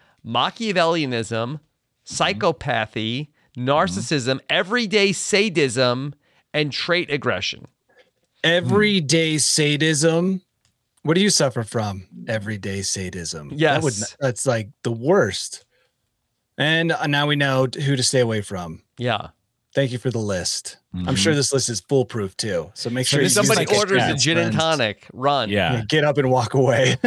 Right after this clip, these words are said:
Speaker 3: <laughs>
Speaker 2: No, you just start questioning 'em, like the, what I did with Rob, like, uh, dark
Speaker 3: How
Speaker 2: chocolate over milk chocolate. Okay, psycho. Like, I understand if people are like,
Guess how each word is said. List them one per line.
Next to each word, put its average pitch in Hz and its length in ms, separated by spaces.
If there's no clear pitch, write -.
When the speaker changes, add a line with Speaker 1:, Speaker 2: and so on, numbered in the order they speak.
Speaker 3:
<laughs> 180 200
Speaker 2:
No, 160 140
you 131 140
just 120 200
start 123 220
questioning 110 520
'em, 69 160
like 95 220
the, 98 160
what 98 140
I 107 120
did 90 280
with 85 200
Rob, 85 400
like, 73 420
uh, 76 160
dark 98 260
Speaker 3:
How - 160
Speaker 2:
chocolate 110 280
over 92 640
milk 98 260
chocolate. 113 480
Okay, 95 640
psycho. 87 600
Like, 107 200
I 120 260
understand 127 560
if 117 140
people 104 240
are 95 80
like, 95 240